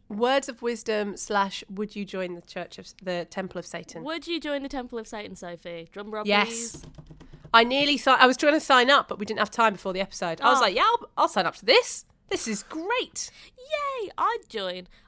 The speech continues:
Speaker 2: I'd join, but I would make sure that, like, I'm in the, the, the good part, not the, like, let's kill people part.
Speaker 1: I feel like, for a single person,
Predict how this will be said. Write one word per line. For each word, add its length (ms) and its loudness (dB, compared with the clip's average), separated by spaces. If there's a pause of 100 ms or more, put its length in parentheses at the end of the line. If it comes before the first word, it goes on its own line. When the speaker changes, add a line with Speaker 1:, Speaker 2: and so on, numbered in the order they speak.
Speaker 2:
I'd 240 -4
join, 380 -8
but 160 -14
I 140 -2
would 160 -10
make 260 -10
sure 240 -10
that, 160 -14
like, 360 -10 (160)
I'm 180 -8
in 180 -12
the, 100 -16 (240)
the, 140 -14 (180)
the 80 -16
good 300 -16
part, 320 -14
not 180 -18
the, 80 -16
like, 380 -18
let's 440 -16
kill 220 -18
people 400 -20
part. 220 -16 (880)
Speaker 1:
I 80 -2
feel 420 -2
like, 440 -6 (260)
for 160 -10
a 40 -4
single 420 -4
person, 580 -10